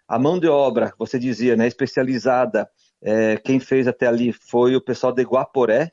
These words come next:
um pessoal que já tem tradição nesse ramo da, das arquita-, arquiteturas religiosas, então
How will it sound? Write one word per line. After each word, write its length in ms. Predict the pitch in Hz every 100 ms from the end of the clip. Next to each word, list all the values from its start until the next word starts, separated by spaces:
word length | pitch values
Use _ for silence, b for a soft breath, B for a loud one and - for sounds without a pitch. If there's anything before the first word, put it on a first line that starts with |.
| -
um 80 | 123
pessoal 460 | 120 - 117 123
que 180 | - 123
já 160 | 117 107
tem 320 | 113 120 123
tradição 800 | - 113 117 226 - 233 156 180 b b b _
nesse 480 | 101 110 117 - 117
ramo 540 | 107 113 139 139 127
da, 280 | 107 107 101
das 180 | 104 98
arquita-, 440 | 110 - 117 110 - -
arquiteturas 920 | 101 113 120 - 107 - 131 120 95
religiosas, 760 | 98 110 110 101 117 151 113
então 480 | 107 107 113 123 127